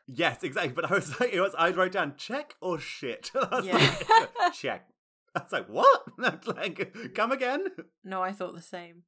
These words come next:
Speaker 2: Maybe she, uh,
Speaker 1: Yeah.
Speaker 2: I think she was just pushing as far as she could in every direction. <laughs> Just like, "Can I, what can I get away with?"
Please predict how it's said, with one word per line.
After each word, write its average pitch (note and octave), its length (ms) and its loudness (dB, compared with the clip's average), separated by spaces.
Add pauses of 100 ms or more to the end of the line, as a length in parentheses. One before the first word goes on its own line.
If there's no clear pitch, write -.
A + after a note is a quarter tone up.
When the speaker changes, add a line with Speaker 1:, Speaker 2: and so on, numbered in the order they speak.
Speaker 2:
Maybe A#3+ 380 -2
she, - 80 -10
uh, G#3 200 -6
Speaker 1:
Yeah. F#3+ 140 -16
Speaker 2:
I B3 160 -4
think C#4 200 -10
she G#3+ 120 -8
was F#3+ 140 -8
just - 160 -14
pushing F3+ 420 -6
as - 180 -10
far F3+ 280 -2
as F3 80 -8
she F3+ 160 -8
could F#3 260 -8
in E3 140 -12
every F#3+ 320 -4
direction. F3 680 -6
<laughs> - 60 -20
Just - 420 -14
like, - 300 -14 (300)
"Can G3 120 -6
I, F#3+ 200 -8 (520)
what - 240 0
can A3+ 120 0
I G3 80 4
get G#3+ 160 2
away A3 240 0
with?" D3+ 320 -8